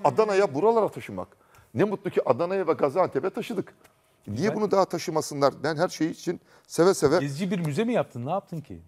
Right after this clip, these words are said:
Speaker 2: Nasıl?
Speaker 1: Aa, şu anda Mall of İstanbul'da. Bak, e, biz Göztepe'deyiz. Şimdi İstanbul şehir içinde şehir. E, şu
Speaker 2: Artık
Speaker 1: içinde
Speaker 2: çok
Speaker 1: bulunduğumuz
Speaker 2: şehir.
Speaker 1: top var ya, bu taraftaki insanlar gelemiyor ya. Ne mutlu ki, e, Mall of İstanbul'dan öyle bir teklif geldi. Ya burada bir sergi açalım, burada çok insanlar var.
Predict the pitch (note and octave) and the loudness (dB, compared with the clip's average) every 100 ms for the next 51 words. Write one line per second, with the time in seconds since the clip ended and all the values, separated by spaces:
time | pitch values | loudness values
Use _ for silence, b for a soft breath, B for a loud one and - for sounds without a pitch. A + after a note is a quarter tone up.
0 | A#2+ C3+ B2+ E3 D#3+ - F3 F3+ A#2 D3+ | -8 0 4 4 2 2 4 6 6 4
1 | D#3 A#2 E3+ D3 C3+ - D3+ C3 F#2+ F#2 | 2 0 0 -2 -4 -2 -2 -2 -6 -2
2 | A#2+ - C3+ B B - B2+ A#2+ F3 - | -2 0 -4 B B -4 -2 -2 -4 2
3 | D#3+ F3 C#3 A2+ F#2 F3+ - B B - | 2 2 -2 -4 -2 -4 -6 B B -10
4 | C#3 - F#3 D3 - D3 C#3 - B2 - | -8 -4 -4 -4 -2 -2 -2 -6 -8 -6
5 | F#2+ D#2+ _ b b b b b G2+ - | -8 -10 _ b b b b b -10 -6
6 | D3+ G2+ - B2 D3 C#3 C#3 D3 D3+ - | -6 -6 -6 -4 2 2 2 -2 -4 0
7 | D#3 B2 G3+ C3 F3 - D#3+ D#3 C3+ C3+ | 0 2 2 2 -2 0 0 0 -4 -6
8 | - E3+ C3 G2 G2+ D3+ F3+ G2 D#2+ - | -6 -4 -2 -2 0 0 -2 -2 -6 -16
9 | B B B A2 C3+ E3 - - D#3 F#3 | B B B -2 -2 -2 -4 0 2 2
10 | - C3+ C3 B2+ E3+ D#3+ - D#3 C#3 D3+ | 2 2 2 4 4 2 2 2 2 2
11 | D#3 B2+ - - B2+ - F#2+ F2+ C3 B2+ | 2 0 -4 -8 -6 0 0 2 4 4
12 | G#2 B2+ C3 A2+ - A2+ B2 A2+ G#2 G#2 | 2 0 0 -2 -4 -2 0 0 -2 -2
13 | G#2+ A2 - B2 A2+ - A#2 A2 A2 F#2 | -2 -4 -6 -8 -8 -6 -4 -2 -2 0
14 | F#2+ | -2